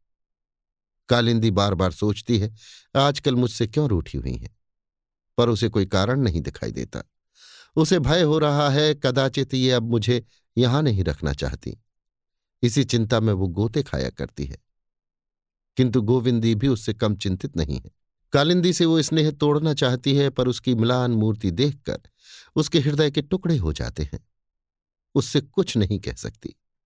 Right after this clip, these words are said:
अवहेलना के शब्द मुंह से नहीं निकलते। कदाचित उसे घर से जाते देखकर वो रो पड़ेगी और उसे जबरदस्ती रोक लेगी। इसी हैस बैस में तीन दिन गुजर गए। कालिंदी घर से न निकली।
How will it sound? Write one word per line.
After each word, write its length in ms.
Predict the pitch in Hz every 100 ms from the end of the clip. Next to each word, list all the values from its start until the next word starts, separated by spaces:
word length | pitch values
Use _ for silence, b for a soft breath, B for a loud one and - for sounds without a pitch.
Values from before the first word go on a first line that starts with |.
| _ _ _ _ _
अवहेलना 500 | 131 135 135 135 139
के 160 | 123 131
शब्द 360 | - 123 120 B B B _
मुंह 160 | 110 143
से 160 | 175
नहीं 200 | 143 98
निकलते। 520 | 82 69 64 - - - _ _ _ _ _ _ _
कदाचित 500 | 127 127 131 120 127
उसे 200 | 127 -
घर 200 | 101 117
से 160 | 117 117
जाते 320 | 107 101 107
देखकर 440 | 95 123 107 - 101
वो 120 | 98
रो 140 | 135
पड़ेगी 420 | 123 104 104 107
और 280 | 113 101 98 B B B -
उसे 240 | 147 156
जबरदस्ती 600 | 127 135 139 131 135 -
रोक 260 | 147 175 165
लेगी। 340 | 90 67 - - _ _ _ _ _ _ _ _ -
इसी 260 | 120 135
हैस 340 | 110 117 110 104
बैस 300 | 120 120 113
में 180 | 107
तीन 240 | 120 127 110
दिन 140 | 104
गुजर 360 | 90 95 120 104
गए। 180 | - - _ _ -
कालिंदी 400 | 147 151 143 131
घर 220 | 113 120
से 160 | -
न 120 | 139 78
निकली। 320 | 71 -